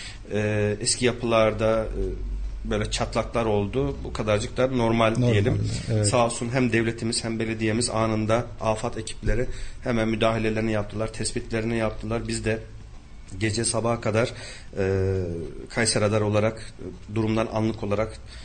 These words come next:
Speaker 1: takipçilerimizi konuyla ilgili bilgilendirdik.
Speaker 2: Evet.
Speaker 1: Emeği geçen tüm arkadaşlarımıza ben de, e, sizin nezdinizde teşekkür ediyorum. Gece sabaha kadar hepsi uykusuz kaldı. E, gelen mesajlara
Speaker 2: Evet.
Speaker 1: hem bir taraftan belediye hem valilikle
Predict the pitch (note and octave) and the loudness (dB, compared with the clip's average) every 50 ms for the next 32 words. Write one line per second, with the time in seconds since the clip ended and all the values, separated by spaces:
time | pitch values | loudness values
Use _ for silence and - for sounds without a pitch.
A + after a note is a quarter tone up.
0 | - - - - - - A2 - - - - A#2 A2 G#2+ G2+ G#2 G#2 G2+ G2+ G#2 | -12 -12 -8 0 0 0 0 0 -6 -6 -4 0 0 2 2 2 0 0 -2 -4
1 | - - G#2+ G#2+ G#2+ G2+ G2+ G2+ G2 G2+ G2 G#2 G2 F#2+ G2 F#2+ G#2 G#2 A2 G#2+ | -4 -2 0 2 2 2 2 0 -2 -2 -4 -4 -4 -4 -4 -4 0 2 4 4
2 | G#2+ G#2 A2+ A2 G#2 G2+ A2+ G#2+ - - - - - - - - - - A2 A#2 | 4 4 2 0 -2 -2 -6 -6 -8 -12 -12 -14 -14 -14 -14 -12 -4 0 2 6
3 | A#2+ B2+ B2 A#2+ A#2+ - - B2 A2+ B2 B2+ - - B2+ B2+ - A2+ G#2+ - B2 | 6 6 8 6 4 4 4 2 2 2 2 2 0 0 2 2 0 0 0 0
4 | A2 A2 G#2 - - A2 G#2 G#2+ G#2+ G#2+ G2+ A2 A2+ A#2 A#2+ - G2+ A2 A2+ A2 | 0 0 0 0 0 0 2 2 2 0 0 0 -2 -2 -4 -2 0 0 2 2
5 | G#2+ G#2+ G#2+ G#2+ - - G#2 G#2 G#2 G2+ G2 G2 G2 F#2 F#2 - - A2+ G#2+ G#2+ | 2 2 0 -2 -6 -6 -4 -2 -2 -2 -2 -2 -2 -2 -2 -2 -2 0 0 0
6 | G#2 G2+ G2+ G#2+ G#2+ G#2 A#2 - - G#2+ G#2+ - A#2+ A2+ - A#2 A2+ A2+ G2 G#2+ | 0 -2 -2 -2 -4 -4 -6 -6 -6 -6 -6 -4 -6 -4 -4 -4 -2 0 0 0
7 | G#2 G#2+ C#3 C#3 - - - - - - - - - A#2 A2 G2 G2+ A#2+ A#2+ B2 | 0 0 0 -2 -6 -8 -12 -12 -14 -14 -12 -6 -4 -2 -2 0 2 2 2 2
8 | B2 - - G#2+ G2+ G#2+ A2 A2 G#2+ G#2+ G#2 G2+ A2 A2+ G#2+ G#2+ G#2 G#2 - - | 2 0 -2 -2 0 0 0 0 0 -4 -2 -2 -2 -2 -2 -2 -2 0 0 -2
9 | A2 A#2+ A#2 - G#2 G#2 - - - - A#2 A2 - - - G#2+ G2 G2 G2 F#2+ | -2 -4 -4 -4 -6 -6 -6 -10 -6 -4 -2 -2 -2 -2 -2 -2 0 0 0 0
10 | G2+ A2 B2 C3+ - - - - - - - - G2+ G2+ G2 F#2+ F#2 G2+ G2+ A2+ | 0 -2 -2 -2 -4 -8 -12 -12 -10 -10 -8 -4 -2 0 0 0 0 2 2 2
11 | A2+ A2 G#2+ G2+ - - G2+ G2+ G2+ F#2+ G2 G2 F#2 G2+ A2 A#2+ B2 A2 G#2+ G#2 | 2 2 2 0 0 0 0 0 0 0 0 0 0 2 2 2 4 4 4 4
12 | A2+ A2 - - A2 G#2 G2+ - A2 A2 G#2+ G2+ G#2 G2 G2+ G2+ G#2 G#2+ G#2 G#2+ | 2 0 -4 -4 -4 -4 -2 -2 -2 -2 0 0 0 0 0 0 0 0 0 0
13 | G2+ A2+ A#2 A2+ A2+ - G#2+ G2+ G2 G2+ G#2+ A2 A2+ A2 - - G#2+ G#2 G#2+ A2 | 0 0 0 -2 -2 -2 0 2 2 2 2 0 -2 -4 -8 -6 -4 -2 -2 -2